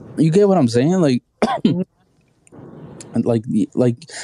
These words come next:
this stuff shouldn't really matter. But people, like, you hop on this thing like everything's gay. Like,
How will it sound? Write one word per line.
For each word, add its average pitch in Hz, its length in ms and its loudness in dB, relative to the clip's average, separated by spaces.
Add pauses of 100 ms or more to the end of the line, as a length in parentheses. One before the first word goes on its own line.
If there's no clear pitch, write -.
(200)
this 135 280 0
stuff 180 240 -2
shouldn't 165 420 2
really 147 240 2
matter. 107 480 2 (1200)
But 135 160 0
people, 165 280 0
like, 151 220 2
you 127 300 2
hop 131 260 0
on 151 120 4
this 131 140 2
thing 139 200 2
like 127 140 2
everything's 170 680 2
gay. 240 460 2 (720)
Like, 165 240 -2